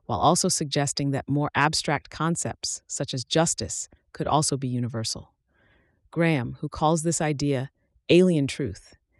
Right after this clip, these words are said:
suggests that this concept could be a part of philosophy and that philosophers should also explore these kinds of universal truths.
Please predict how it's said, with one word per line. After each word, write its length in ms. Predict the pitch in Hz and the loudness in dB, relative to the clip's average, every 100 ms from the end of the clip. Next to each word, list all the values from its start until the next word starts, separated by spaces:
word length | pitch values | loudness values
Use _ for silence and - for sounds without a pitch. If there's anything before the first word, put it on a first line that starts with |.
| _ | _
suggests 560 | - 156 139 170 185 - | -6 -6 0 2 4 2
that 220 | - - | -4 -4
this 180 | 196 208 | -2 -2
concept 640 | - 220 220 - 117 - - | -2 -2 0 0 -4 -6 -12
could 180 | - 151 | -6 -2
be 140 | 156 | -2
a 40 | |
part 380 | 139 - 170 - | -2 0 0 0
of 80 | - | -2
philosophy 840 | - 135 143 180 - 160 135 135 - _ _ _ - | -8 -2 2 2 0 -6 -6 -8 -10 _ _ _ -10
and 140 | 139 | -2
that 140 | 143 - | -2 -2
philosophers 720 | - 147 151 180 165 - 139 | -4 2 4 2 0 -4 -4
should 180 | - 143 - | -4 -6 2
also 340 | 160 185 - 151 | 4 4 2 -2
explore 640 | 131 - - 160 147 131 | -2 -4 -4 0 0 0
these 300 | 131 156 156 | -2 -2 -2
kinds 340 | - 147 147 | -4 -2 -2
of 80 | 139 | -2
universal 580 | 139 143 139 135 123 131 | -2 -2 0 -2 -4 -4
truths. 600 | - - 117 - - - | -6 -8 -8 -8 -12 -12